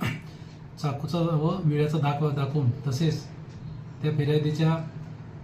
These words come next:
पती यांच्या डोळ्यामध्ये चटणी टाकून जबरदस्तीने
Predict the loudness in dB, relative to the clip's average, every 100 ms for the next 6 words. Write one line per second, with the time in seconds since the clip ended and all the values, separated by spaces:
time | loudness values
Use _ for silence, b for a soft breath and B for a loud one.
0 | -14 -14 -4 0 4 6 4 4 2 2
1 | 2 2 0 2 4 4 4 2 2 0
2 | -8 -14 -16 -8 -2 0 2 0 2 2
3 | 2 0